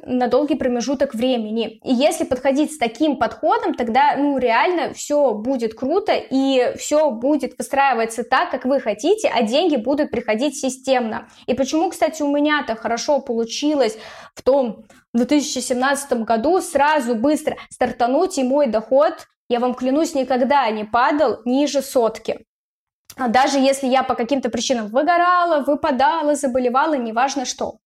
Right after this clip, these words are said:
Я изначально строила систему и делала такой сервис для клиентов, что они оставались со мной. Им было невыгодно просто идти работать с другими ребятами. Поэтому они постоянно возвращались ко мне, постоянно заказывали именно у меня услуги.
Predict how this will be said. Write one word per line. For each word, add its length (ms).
Я 440
изначально 560
строила 400
систему 560
и 160
делала 420
такой 400
сервис 720
для 240
клиентов, 640
что 200
они 260
оставались 640
со 240
мной. 540
Им 160
было 240
невыгодно 720
просто 640
идти 300
работать 460
с 40
другими 400
ребятами. 680
Поэтому 380
они 180
постоянно 540
возвращались 580
ко 120
мне, 420
постоянно 500
заказывали 600
именно 280
у 40
меня 360
услуги. 800